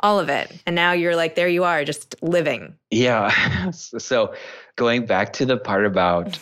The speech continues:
Speaker 2: how my doctor really, I, you know, the, the internet, if you have a health issue, the internet <laughs> can be a dangerous place to explore what could be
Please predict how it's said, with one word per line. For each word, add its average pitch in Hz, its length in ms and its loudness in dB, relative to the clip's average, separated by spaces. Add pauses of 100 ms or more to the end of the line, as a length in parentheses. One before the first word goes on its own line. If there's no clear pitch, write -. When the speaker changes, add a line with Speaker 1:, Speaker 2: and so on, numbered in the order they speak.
Speaker 2:
how 101 180 2
my 98 180 2
doctor 92 640 0
really, 90 640 -2 (380)
I, 110 220 2
you 110 160 0
know, 107 120 4
the, 101 240 -2 (140)
the 104 160 0
internet, 110 460 0 (200)
if 104 120 -4
you 110 120 2
have 117 100 0
a 107 60 4
health 98 260 0
issue, 78 420 -4 (220)
the 101 140 2
internet 113 540 -2
<laughs> - 0 -
can 98 180 -4 (180)
be 92 300 0 (240)
a 92 80 0
dangerous 87 420 0
place 87 300 -2
to 87 80 -2
explore 85 720 0 (500)
what 90 340 0
could 87 240 -2
be 82 460 -2